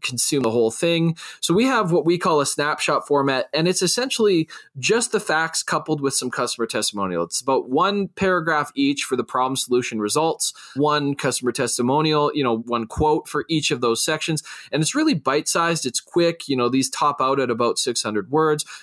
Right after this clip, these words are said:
You can use those as kind of teaser pages on your site to then push to a download or, you know, the full story where all of the rich detail of how things came together might be. So you might have them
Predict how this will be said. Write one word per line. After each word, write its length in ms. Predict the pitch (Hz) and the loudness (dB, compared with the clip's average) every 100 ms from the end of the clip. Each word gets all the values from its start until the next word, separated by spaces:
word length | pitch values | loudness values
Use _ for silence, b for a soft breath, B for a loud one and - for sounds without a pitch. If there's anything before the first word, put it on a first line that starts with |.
| B | B
You 120 | 170 | 0
can 180 | 180 175 | 2 2
use 240 | 269 285 | 2 2
those 240 | 233 214 | 2 2
as 100 | 196 | 0
kind 220 | - 185 170 | -2 -2 -2
of 100 | - | -2
teaser 440 | - 175 165 165 | -2 0 2 0
pages 520 | - 147 139 143 120 - | 2 0 0 0 -2 0
on 240 | 208 240 | 2 2
your 100 | 170 | 2
site 380 | 135 123 120 - b b b | 0 0 0 -2 b b b
to 100 | - | -4
then 220 | 147 147 139 | 0 0 -2
push 400 | - 226 226 - | -2 0 0 -2
to 400 | - 131 123 120 B B | 0 2 2 0 B B
a 100 | 127 | -4
download 920 | 120 139 165 185 151 117 107 110 123 _ _ | 0 0 2 2 4 4 4 2 0 _ _
or, 300 | 147 123 120 | 2 4 4
you 120 | 127 | 2
know, 120 | 127 | 2
the 100 | 120 | 2
full 380 | 120 - 160 151 | 0 0 2 2
story 500 | 147 - 170 151 131 | 2 2 4 4 4
where 240 | 123 127 - | 4 2 2
all 380 | 147 147 151 143 | 0 2 2 2
of 140 | 127 | 2
the 120 | 123 123 | 0 0
rich 440 | 120 139 139 - | 2 0 0 -2
detail 520 | 123 123 135 117 113 | 0 0 2 2 4
of 140 | 110 - B B | 2 -2 B B
how 220 | - 131 | -2 0
things 340 | 123 120 117 - | 0 -2 -2 -2
came 200 | 117 113 | -2 -2
together 360 | 110 110 107 | -2 0 0
might 260 | 101 98 - | 0 -2 -2
be. 220 | 95 73 | -2 0
So 140 | - | 0
you 100 | 135 | 2
might 200 | 165 202 | 2 0
have 240 | 165 175 165 | 0 0 0
them 200 | 160 | 0